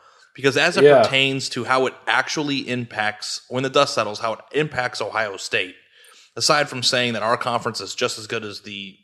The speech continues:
Speaker 1: S E C's, which isn't even something that you could have said yesterday or last week or a month ago, what's, once that passes, you, you're left with what that means for your school.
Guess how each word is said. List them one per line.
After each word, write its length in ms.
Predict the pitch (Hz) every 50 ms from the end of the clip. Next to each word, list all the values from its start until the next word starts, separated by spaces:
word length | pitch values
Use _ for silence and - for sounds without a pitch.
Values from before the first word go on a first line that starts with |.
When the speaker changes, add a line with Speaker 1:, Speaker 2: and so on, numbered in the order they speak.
| -
Speaker 1:
S 200 | - 120 120 -
E 80 | 110 98
C's, 380 | 95 - - 139 127 113 104 113
which 140 | 113 107
isn't 260 | 131 127 120 117 107 -
even 240 | 117 120 110 107
something 220 | 101 - 113 110 107
that 100 | 104 95
you 80 | 101
could 140 | 107 - 110
have 100 | 104 101
said 220 | - 110 104 98 95
yesterday 500 | 113 143 - - 98 87 87 80 85 95 _ _ _ - - - - - _ -
or 160 | 117 117 110
last 280 | 110 110 117 113 - -
week 240 | 113 120 123 117 120
or 60 | 104
a 60 | 95
month 240 | 98 123 151 156 -
ago, 340 | 117 - - 95 90 - - _ _ _ _ _ _ _ _ _ _ _ _ _ _ _
what's, 360 | - 117 135 160 160 - - - - - _ _ 117 117 - _ _ _ _ _ _ _ _ _ -
once 240 | 139 165 160 -
that 200 | - 151 123 -
passes, 800 | - - 131 139 143 - - 113 113 113 113 - - - - _ _ _ _ _ _ _ _ _
you, 260 | _ - 120 123 117 110
you're 160 | 120 113 120
left 240 | 127 135 135 - -
with 80 | 127 123
what 100 | 127 120
that 140 | 131 120
means 200 | 117 127 131 127
for 120 | 123 - 127
your 120 | 110 107
school. 440 | - - - 165 147 - - - -